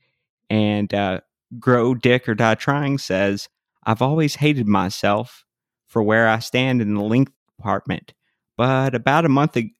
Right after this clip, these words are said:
and a half ago, someone on Twitter posted a picture of their penis,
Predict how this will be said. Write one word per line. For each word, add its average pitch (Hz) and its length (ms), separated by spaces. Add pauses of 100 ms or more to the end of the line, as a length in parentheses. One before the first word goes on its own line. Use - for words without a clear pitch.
and 117 160
a 107 60
half 135 280
ago, 104 520 (100)
someone 127 440
on 110 160
Twitter 113 420
posted 107 420
a 101 60
picture 113 420
of 104 120
their 85 100
penis, 127 600